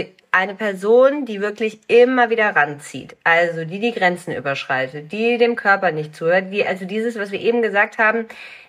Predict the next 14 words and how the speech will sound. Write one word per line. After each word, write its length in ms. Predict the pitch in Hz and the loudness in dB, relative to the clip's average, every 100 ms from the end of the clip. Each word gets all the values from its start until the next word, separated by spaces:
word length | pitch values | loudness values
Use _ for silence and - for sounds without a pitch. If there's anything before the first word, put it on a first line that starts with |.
| _ | _
die 140 | 196 208 | -8 -6
praktisch 400 | 196 226 220 196 | -2 -2 -2 0
nie 200 | 240 254 | 0 2
in 100 | 233 | -2
diesen 320 | 220 220 226 | -4 -2 -2
Moment, 480 | 202 208 208 240 - - | -2 0 -2 -2 -6 -18
die 340 | 180 190 214 | -18 -10 -2
immer 240 | 240 311 226 | 2 2 2
weiter 380 | 175 170 160 | 0 0 -6
rennt, 280 | 139 135 139 | -6 -8 -6
wo 120 | 196 | 0
es 160 | 220 220 - | 2 0 4
immer 540 | 247 262 254 208 196 | 4 4 2 2 2
weitergeht. 600 | 160 156 139 - - - | 2 2 -2 -10 -12 -12